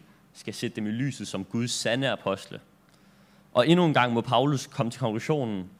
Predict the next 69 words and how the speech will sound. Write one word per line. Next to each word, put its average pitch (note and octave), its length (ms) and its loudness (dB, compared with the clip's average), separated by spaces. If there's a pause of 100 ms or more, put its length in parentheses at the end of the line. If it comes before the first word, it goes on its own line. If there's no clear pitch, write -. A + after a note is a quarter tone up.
(300)
så - 140 -2
bliver G#2+ 160 4
jeg F#2 100 6
også F#2 220 2
nødt F2 140 -8
til - 140 -8
det. E2+ 140 -8
Jeg B2 120 -2
bliver B2+ 140 2
også D3 220 0
nødt A2+ 120 -4
til - 80 -6
at F2+ 100 -4
fors-, - 240 -14 (220)
fortælle - 360 -2
om F2+ 60 -4
mine F#2+ 180 -6
åbenbaringer. E2+ 540 -4 (320)
Egentlig D3+ 240 2
vil A#2 60 2
jeg G#2+ 80 0
gerne A2+ 200 -2
holde B2+ 220 0
det D#3 80 -6
for - 80 -4
mig F#2+ 140 -2
selv, D#3 280 -2 (500)
fordi A#2 260 -2
han G#2+ 140 -2
føler, D3 240 -2
at F#2 60 -6
det B2 80 -2
her, B2+ 80 2
det A2 100 -2
er A2 40 -2
mellem A2 180 -2
ham G#2+ 180 -4
og B2 100 -4
Gud. C3+ 300 -2 (1000)
Øhm, F#2+ 460 -2
og A#2+ 140 -2
det, A2+ 100 -4
man B2+ 120 4
kan C3+ 80 4
også D3+ 180 2
mærke C#3+ 160 2
på C#3 80 -4
den C#3 80 -2
måde, B2+ 100 -2
han A#2+ 100 -4
skriver D3+ 300 0
det, G2+ 160 -2
det G#2+ 100 -8
bliver, C#3+ 160 0 (960)
det A#2 100 0
bliver D#3 120 4
sådan C3+ 240 -2
en, A2+ 60 0
en A2 120 0
lidt C#3+ 140 2
svag D#3 260 0
beskrivelse, B2 420 -2
for A#2+ 80 -6
han B2 80 -2
ønsker D3 260 -2
virkelig C#3 280 2
ikke G#2+ 100 -2
at A2+ 60 0
prale, A2 480 -2